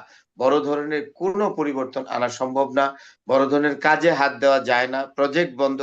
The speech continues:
থাকে। আপনার উন্নয়নের ধারা তো চলতে থাকবে, উন্নয়নের ধারা কিন্তু আপনার, ইয়া, আপনার ইলেকটেড গভর্নমেন্ট বা নির্বাচিত সরকার ছাড়া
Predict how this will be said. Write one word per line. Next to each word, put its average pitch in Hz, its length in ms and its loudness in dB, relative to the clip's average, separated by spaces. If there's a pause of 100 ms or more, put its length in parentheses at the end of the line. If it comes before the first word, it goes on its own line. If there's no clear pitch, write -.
থাকে। 131 300 -6 (360)
আপনার - 280 0
উন্নয়নের 202 540 0
ধারা 175 220 4
তো 190 120 -6
চলতে 208 320 -2
থাকবে, 101 380 -4 (500)
উন্নয়নের 190 520 0
ধারা 165 240 4
কিন্তু 180 320 -6 (140)
আপনার, 139 340 -2 (280)
ইয়া, 143 260 2
আপনার 131 380 0 (360)
ইলেকটেড 170 480 0
গভর্নমেন্ট 123 400 -2
বা 131 80 -4
নির্বাচিত 139 640 -2
সরকার 143 400 -4
ছাড়া 104 320 -4